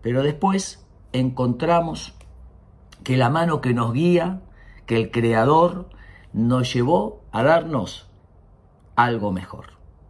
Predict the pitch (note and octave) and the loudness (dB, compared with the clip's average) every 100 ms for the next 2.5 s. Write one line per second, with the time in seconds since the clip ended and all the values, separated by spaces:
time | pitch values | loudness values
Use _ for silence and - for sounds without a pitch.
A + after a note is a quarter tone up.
0 | _ _ - A2+ D#3 C3+ - - - - | _ _ -4 0 0 -2 -6 -16 -20 -20
1 | - - - - - - G#2+ A#2 D3 C3+ | -20 -20 -20 -20 -14 -2 0 2 2 0
2 | - F3+ A#2 F2+ | 0 0 0 -4